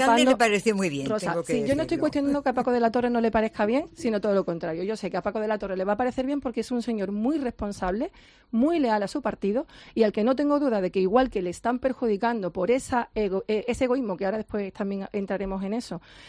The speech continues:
Speaker 1: eh, eh, que le, lo lleva a tener que acabar presentándose una y otra vez,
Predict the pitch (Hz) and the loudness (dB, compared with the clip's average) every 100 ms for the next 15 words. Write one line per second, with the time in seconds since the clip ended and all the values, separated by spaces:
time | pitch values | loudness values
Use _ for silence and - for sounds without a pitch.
0 | - - 226 214 202 - 415 202 190 - | -20 0 4 6 4 0 -2 0 0 2
1 | 226 202 196 196 208 202 254 226 - 214 | 2 2 2 4 4 6 4 4 2 -2
2 | 208 202 226 233 240 214 208 240 226 - | 0 0 -2 0 0 0 0 0 -2 -6
3 | 196 226 220 202 190 202 214 208 247 311 | -4 -2 -4 -4 -4 -2 -2 2 2 2